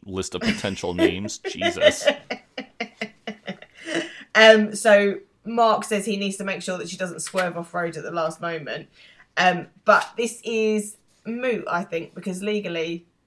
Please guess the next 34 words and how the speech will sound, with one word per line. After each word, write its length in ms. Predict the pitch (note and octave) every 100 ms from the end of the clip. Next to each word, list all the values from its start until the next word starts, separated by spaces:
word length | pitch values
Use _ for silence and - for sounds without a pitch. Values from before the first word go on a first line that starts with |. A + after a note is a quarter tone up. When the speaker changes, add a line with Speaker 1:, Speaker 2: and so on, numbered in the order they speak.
| -
Speaker 2:
the 60 |
baby's 380 | F3+ F#3+ F#3+ F3
name 300 | F3+ F3+ F3
would 120 | F3
al-, 120 | F3 F3
have 220 | G3 F3+
to 80 | F3+
have 80 | E3
already 300 | F3 F3+ E3
been 160 | E3+
registered. 540 | F3 F3 E3 - D3 -
So 320 | E3+ D#3+ D#3+ - _ _ -
I 60 |
hate 280 | E3+ F#3+ E3+
to 60 | F3+
live 180 | F3+
so 140 | F3 F3
relentlessly 580 | E3+ F3 E3+ E3+ - E3+
in 60 |
the 80 | E3
real 180 | E3 E3
world, 320 | E3+ D3+ D#3
but 120 | E3 -
this 180 | F3
is, 240 | E3 D#3+ - _ _
whatever 340 | - - G3 F#3
his 220 | G#3 F3
name 280 | F3 F3 D#3+
is, 160 | D#3
is 120 | D#3+
already 400 | E3+ E3 E3 D#3
the 100 | D#3
baby's 360 | D#3+ D#3 D3+ D3
name. 260 | D#3 C#3+